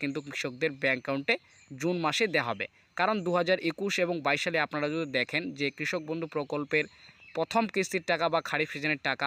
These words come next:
আপনাদের জুন মাসে দেওয়া হয়েছিল, তাই এবারও কিন্তু দু হাজার চব্বিশ সালে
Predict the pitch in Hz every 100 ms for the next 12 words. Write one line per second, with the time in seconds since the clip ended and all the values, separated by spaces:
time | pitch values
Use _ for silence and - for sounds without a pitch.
0 | 139 139 139 135 139 156 147 135 143 131
1 | 120 127 135 156 - - _ - 151 160
2 | 165 208 196 185 175 170 147 143 147 151
3 | 139 139 175